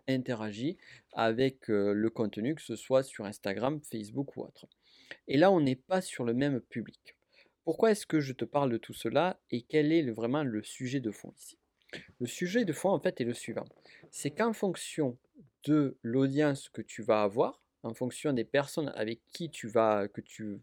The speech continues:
que tu vas aborder, la stratégie de communication va être différente. Et la stratégie d'accroche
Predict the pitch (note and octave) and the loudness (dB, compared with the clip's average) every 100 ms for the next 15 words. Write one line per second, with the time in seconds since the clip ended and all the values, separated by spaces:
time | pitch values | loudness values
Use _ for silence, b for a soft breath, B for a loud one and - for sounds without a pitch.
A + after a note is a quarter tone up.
0 | - - - C3+ E3+ C3 A#2 C3 - _ | -16 -18 0 4 6 4 2 0 -2 _
1 | B B B B B B - B2+ D3 - | B B B B B B 0 4 4 2
2 | - A3 G#3 D3+ A#2+ A#2+ D3+ D3+ C#3+ C3 | 2 2 2 2 0 0 0 0 2 0
3 | B2+ - F3+ - B2 C3 D#3+ - A#2 B2 | 0 -2 -4 -4 2 4 4 -2 -6 -6
4 | B2+ B2+ - - - - C3 C3+ - F#3+ | -6 -6 -8 -14 -8 0 0 0 -2 -2
5 | F3 D#3 C3 A#2 A#2 - E3+ F#3 | -2 -4 -4 2 2 2 0 0